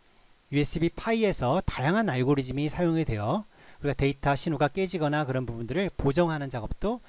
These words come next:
이루어지게 됩니다. 자, 통상적으로 우리가 피씨 익스프레스와 가-, 같이,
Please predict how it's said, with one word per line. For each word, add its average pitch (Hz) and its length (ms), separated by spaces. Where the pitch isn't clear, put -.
이루어지게 131 380
됩니다. 101 380
자, 131 120
통상적으로 185 600
우리가 139 220
피씨 - 300
익스프레스와 170 600
가-, 123 240
같이, 139 480